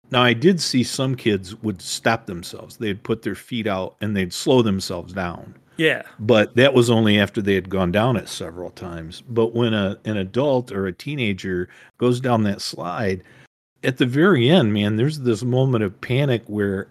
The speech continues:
Speaker 1: and it's on everybody's face because
Speaker 2: Yeah.
Speaker 1: you're not in control there at the end. And I was, I mean, I was sitting there, I could have sat there all day and watched people that
Speaker 2: Well,
Speaker 1: day
Speaker 2: and
Speaker 1: because it was so funny.
Speaker 2: after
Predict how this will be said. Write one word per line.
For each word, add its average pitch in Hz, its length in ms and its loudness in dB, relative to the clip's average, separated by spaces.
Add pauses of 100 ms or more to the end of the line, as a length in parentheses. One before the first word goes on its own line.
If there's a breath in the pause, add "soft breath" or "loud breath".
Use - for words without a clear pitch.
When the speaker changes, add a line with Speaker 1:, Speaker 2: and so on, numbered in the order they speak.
Speaker 1:
and 143 140 4
it's 175 240 2
on 151 180 2
everybody's 147 720 4
face 135 500 -2
because 127 540 -2
Speaker 2:
Yeah. 117 80 -10
Speaker 1:
you're 196 240 -2
not 220 200 -4
in 147 120 -4
control 143 520 -2
there 104 280 0
at 101 140 -4
the 120 180 -10
end. 107 400 -6 (500 loud breath)
And 113 420 2 (280 loud breath)
I 143 140 4
was, 113 360 4
I 127 140 2
mean, 120 240 0
I 135 120 0
was 117 140 0
sitting 107 320 -6
there, 113 300 -6
I 131 100 2
could 135 160 0
have - 100 -2
sat 101 260 -4
there 104 180 -6
all 107 140 -4
day 110 380 -4 (320 soft breath)
and 101 180 0
watched 95 360 -2
people 98 360 -4
that 98 120 0
Speaker 2:
Well, 185 200 6
Speaker 1:
day 117 120 2
Speaker 2:
and 92 100 -6
Speaker 1:
because 98 380 -6
it 98 100 -6
was 80 140 -10
so 104 300 -4
funny. 101 500 -8 (460)
Speaker 2:
after 160 440 -2